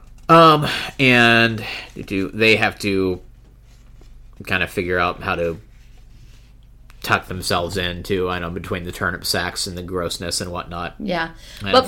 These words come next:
Speaker 1: their
Speaker 2: before
Speaker 1: ride to
Speaker 2: they do
Speaker 1: Vegas.
Speaker 2: settle in, they water, they give water to all of the animals. They ask
Speaker 1: Yes.
Speaker 2: Grover to talk to them, but get the sense that they don't talk back.
Speaker 1: Yes.
Speaker 2: And
Speaker 1: At least at first.
Speaker 2: Um,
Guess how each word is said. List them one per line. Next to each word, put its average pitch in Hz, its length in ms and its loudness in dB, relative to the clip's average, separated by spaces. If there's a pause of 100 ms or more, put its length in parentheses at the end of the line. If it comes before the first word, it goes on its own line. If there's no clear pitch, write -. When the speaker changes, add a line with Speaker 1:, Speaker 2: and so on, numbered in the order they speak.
Speaker 1:
their 277 80 2
Speaker 2:
before 294 140 4
Speaker 1:
ride 339 100 0
to 339 40 -2
Speaker 2:
they 302 80 0
do 240 140 -2
Speaker 1:
Vegas. 240 160 -4
Speaker 2:
settle 226 340 -2
in, 139 360 -4
they 156 120 0
water, 165 640 0
they 180 100 -2
give 185 160 -8
water 196 260 2
to 202 100 0
all 185 180 0
of 185 60 -6
the 175 120 -2
animals. 170 280 -2
They 180 160 2
ask 226 300 4
Speaker 1:
Yes. - 240 -10 (280)
Speaker 2:
Grover 233 260 4
to 214 100 0
talk 196 300 0
to 185 100 -4
them, 156 300 0
but 151 520 0
get - 280 2
the 160 420 2 (280)
sense 190 460 2
that 190 180 0
they 190 80 0
don't 190 200 2
talk 202 320 -2
back. 220 360 -4 (160)
Speaker 1:
Yes. - 420 -8 (160)
Speaker 2:
And 185 600 2
Speaker 1:
At 110 60 0
least 92 220 2
at 78 80 -4
first. - 360 -12 (680)
Speaker 2:
Um, 165 720 0